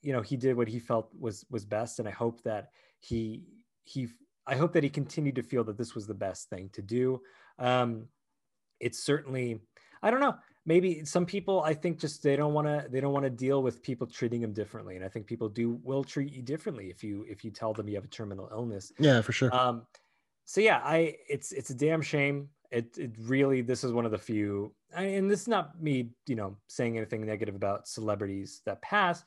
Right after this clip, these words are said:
Speaker 1: but, you know, there are some that it's like, "Oh, well, I never really resonated with their work. I wasn't, you know, too familiar with them." Uh, Norm was definitely one that hurt. Like, I,
Speaker 2: Yeah.
Speaker 1: I was absolutely shocked when I heard, and, and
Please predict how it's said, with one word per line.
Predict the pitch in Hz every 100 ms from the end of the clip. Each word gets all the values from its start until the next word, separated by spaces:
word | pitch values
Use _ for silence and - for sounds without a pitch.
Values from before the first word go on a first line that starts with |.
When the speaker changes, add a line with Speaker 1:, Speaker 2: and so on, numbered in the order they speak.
| - - -
Speaker 1:
but, | 311
you | 247
know, | 240
there | 262
are | 254
some | - 202 196
that | 185
it's | 175 202
like, | 190
"Oh, | 196
well, | 190 180
I |
never | 180 175 160
really | 147 135 127 - _ - -
resonated | 135 139 151 143 139 135
with | 135
their | 131
work. | 120 127 127 123
I | 113 113
wasn't, | 127 123 120 -
you | -
know, | 117 107 104
too | - 147
familiar | 127 123 120
with | 117 117
them." | 120 117 117 - - - _ _ _ -
Uh, | 143 151 151 139
Norm | 143 170 170
was | 147
definitely | 165 - 139
one | 123 127 123
that | 113 107 _ _ _ _ _ _ _ - -
hurt. | 151 214 - - - _ -
Like, | 127 131
I, | 139
Speaker 2:
Yeah. | 127
Speaker 1:
I | 127
was | 143 131 110 117 -
absolutely | - 123 - 139 117
shocked | - 117 117
when | 110
I | 98
heard, | 101 98 -
and, | 104 104 104 104 - - _ _ -
and | 110 104 101